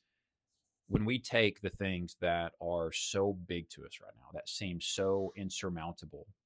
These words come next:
and we all have these things. Some of them are, are, we make bigger than they are. Some of them really are big. And we go into heaven, the things that seem so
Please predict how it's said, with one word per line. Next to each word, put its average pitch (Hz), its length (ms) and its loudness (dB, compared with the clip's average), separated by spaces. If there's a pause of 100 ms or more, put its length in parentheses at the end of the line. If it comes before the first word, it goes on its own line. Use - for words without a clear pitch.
(120)
and 113 80 -2
we 135 80 4
all 127 140 10
have 98 160 6
these - 160 -10 (120)
things. - 220 -20 (560)
Some 101 200 0
of 95 80 0
them 101 120 0
are, 85 280 2 (120)
are, 85 140 -2 (300)
we 98 140 2
make 95 300 2
bigger 90 220 -2
than 85 140 -4
they 82 80 -4
are. 82 160 -4
Some 85 200 -8
of 78 60 -10
them 80 140 -10
really 78 160 -10
are 76 100 -8
big. - 180 -8 (920)
And 92 80 -4
we 92 100 0
go 98 480 6
into 90 440 -4
heaven, 82 500 -2
the - 80 -14
things 98 240 -4
that - 100 -10
seem 85 260 -6
so 95 580 2